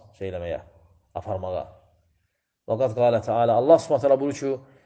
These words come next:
"Və iz qulna lil mələikəti iscudu li Ədəmə fəsəcədu." Biz ibl-, biz mələklərə əmr etdik ki, səcdə edin Adəmə. Hamısı səcdə etdilər, illə iblis. İblisdən başqa, kənə minəl cin.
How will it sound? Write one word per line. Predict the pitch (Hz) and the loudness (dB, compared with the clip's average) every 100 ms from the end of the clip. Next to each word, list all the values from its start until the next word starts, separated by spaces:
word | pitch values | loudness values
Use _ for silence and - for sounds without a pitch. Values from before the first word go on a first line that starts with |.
| _ _ 117 | _ _ 0
"Və | 135 | 2
iz | 156 | 2
qulna | 123 160 151 131 90 - - _ _ - | 2 2 2 2 0 -6 -20 _ _ -6
lil | 147 | 2
mələikəti | 147 143 139 143 - 139 - 120 | 4 8 6 4 0 -6 -6 -12
iscudu | - 165 151 143 | -4 -2 0 -2
li | 135 135 | 0 2
Ədəmə | 147 147 139 131 117 | 4 4 2 0 -2
fəsəcədu." | 131 117 143 120 113 101 92 87 - - | -4 0 0 0 -2 -2 -8 -12 -14 -2
Biz | 170 151 - | 0 0 -2
ibl-, | 156 143 - - - _ - | 0 0 -8 -16 -20 _ 0
biz | 185 | 4
mələklərə | 190 185 156 160 165 | 8 8 8 6 6
əmr | 151 117 | 4 -4
etdik | 127 113 | -8 -12
ki, | |
səcdə | - 107 110 117 | -8 -6 -4 -6
edin | 90 60 85 | -8 -12 -14
Adəmə. | 82 98 - - - _ _ | -12 -12 -14 -20 -20 _ _
Hamısı | - 202 226 - 185 | 0 2 2 2 2
səcdə | 160 185 160 | 4 2 2
etdilər, | 156 165 165 160 | 4 6 6 4
illə | 190 175 156 147 | 2 6 4 2
iblis. | 139 160 131 - - - _ _ _ _ | 6 6 6 -2 -14 -20 _ _ _ _
İblisdən | 143 165 156 180 170 160 | 0 2 4 4 4 4
başqa, | 135 - 127 | 2 2 -2
kənə | 131 151 147 139 | 0 0 2 0
minəl | 135 131 123 113 | 0 -2 -2 -2
cin. | 127 123 | -4 -4